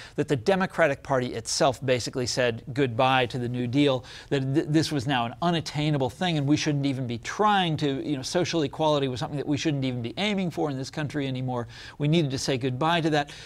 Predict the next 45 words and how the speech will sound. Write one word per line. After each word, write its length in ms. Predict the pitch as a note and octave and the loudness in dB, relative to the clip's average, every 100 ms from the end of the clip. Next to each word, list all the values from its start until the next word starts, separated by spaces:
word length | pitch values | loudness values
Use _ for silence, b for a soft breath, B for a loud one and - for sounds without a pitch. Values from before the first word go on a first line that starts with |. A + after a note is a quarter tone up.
| B - | B 0
And 220 | E3+ D#3+ | 0 2
so 220 | G#3 F3 | 4 4
by 300 | D3 D3+ G3+ | 2 0 0
nineteen 340 | G#3 A3+ G3 | 2 0 0
ninety-seven, 560 | F3 D#3+ C#3+ - F3 C#3+ | 0 0 2 2 2 4
that 180 | D3 D#3+ | 2 2
was 200 | B2 A#2+ - | -2 -6 0
obvious 480 | C3 B2+ A2+ F2+ | 2 2 0 -4
to 100 | - | -6
me 240 | A2 G2 F#2 | -6 -8 -8
that 140 | - G#2 | -6 -4
we 180 | B2+ | -2
were 220 | A#2+ A2+ A2+ | 0 0 0
on 200 | B2 A#2+ | -2 0
our 100 | A#2 | 0
way 240 | A2+ A2 | 0 -2
to, 320 | - B2 G#2+ - | -2 -2 -2 0
we 120 | D#3 D#3+ | 4 4
were 120 | A#2+ | 4
in 280 | F#3 G#3 A2 | 2 0 0
a 80 | |
new 220 | C3+ C#3 B2+ | 0 2 2
Gilded 340 | C3 B2 A#2+ | 0 0 0
Age. 260 | A2 A2+ - | 0 0 0
And 220 | D#3 D3 B B B | -2 -2 B B B
it 100 | G#3+ | 2
was 160 | G#3 | 4
also, 480 | G3+ A#3+ A3+ F3+ D#3 - - _ - - - - | 4 4 4 4 2 -2 -20 _ -20 -20 -18 -4
uh, 300 | - D3 C#3 | 2 2 2
the, 260 | D3 G2 - F3 - | -2 -4 -6 -14 -6
you 260 | G#3+ G#3+ | -2 0
might 180 | E3+ E3 | 2 2
remember 320 | D#3 D3 E3+ | 2 2 2
the 120 | B2+ A2+ - | 0 -4 -12
media 600 | - B2+ C#3 F#3+ A3 D3+ A2+ | -10 -4 0 2 2 2 -2
climate 640 | - - C#3 D3+ G3 D3 - | -12 -8 -4 -2 -2 -4 -8
of 140 | B2+ B2 | -8 -6
the 80 | |
nineteen 440 | C3 B2+ C3 D3 C3+ | -2 -2 -4 -4 -2
nineties, 320 | C3+ C#3 A#2+ | -2 -2 -2
talking 180 | D#3+ D#3+ | -2 0
about 140 | D3 | 0
a 80 | A2+ | -2
new 420 | A2 C3+ F3 G3+ | -2 2 4 4
economy, 720 | - - - D#3 F3 G3 G#3+ | 0 -2 -2 0 0 0 -2